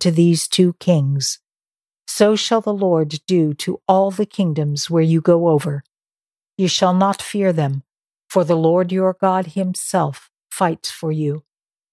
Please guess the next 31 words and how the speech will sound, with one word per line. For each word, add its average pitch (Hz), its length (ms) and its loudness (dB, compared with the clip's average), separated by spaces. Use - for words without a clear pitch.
I 208 160 0
begged 180 520 -4
the 185 120 -2
Lord 165 320 -2
at 160 120 -6
that 175 240 -2
time, 160 380 -6
saying, 151 560 -4
"Lord, 170 520 -2
O 202 140 -2
Lord, 170 600 -2
you 214 160 0
have 202 140 -4
begun 196 480 -2
to 170 160 -8
show 196 220 -2
your 202 200 -4
servant 165 560 -4
your 180 120 -2
greatness 156 720 -6
and 185 160 -2
your 196 140 2
strong 196 580 0
hand. 156 540 -2
For 214 140 2
what 214 420 0
God 208 340 0
is 190 300 -4
there 156 360 -4
in 175 140 -4
heaven 214 500 -4